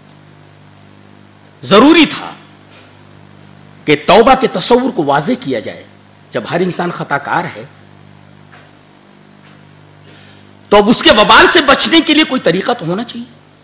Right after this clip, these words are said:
وہ توبہ ہے۔ لیکن توبہ کا تصور جب تک واضح نہ ہو، آدمی توبہ کرے تو کیسے کرے؟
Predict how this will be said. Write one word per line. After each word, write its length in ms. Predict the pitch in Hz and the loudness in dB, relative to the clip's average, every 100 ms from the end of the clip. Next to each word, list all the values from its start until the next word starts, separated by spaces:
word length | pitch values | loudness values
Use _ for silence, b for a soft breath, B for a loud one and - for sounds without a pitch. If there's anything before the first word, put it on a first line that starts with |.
| _ | _
وہ 100 | 127 | -10
توبہ 420 | 143 - 165 190 | -6 -2 0 0
ہے۔ 200 | 175 120 - - b b b | -2 -4 -18 -20 b b b
لیکن 520 | 135 226 - 277 220 220 - - | 0 2 4 2 2 -2 -14 -14
توبہ 340 | - 202 254 339 | 0 2 4 4
کا 200 | 311 254 | 2 0
تصور 260 | 247 294 339 | 0 2 2
جب 140 | 240 269 | 0 0
تک 100 | 233 151 | -2 0
واضح 320 | 165 208 254 | 2 4 4
نہ 140 | 359 | 4
ہو، 160 | 359 349 | 6 6
آدمی 280 | 277 247 339 | 4 4 0
توبہ 200 | 254 277 | 2 0
کرے 260 | 294 185 330 | -2 -6 -6
تو 100 | - | -6
کیسے 240 | 320 254 | -10 -10
کرے؟ 180 | - | -14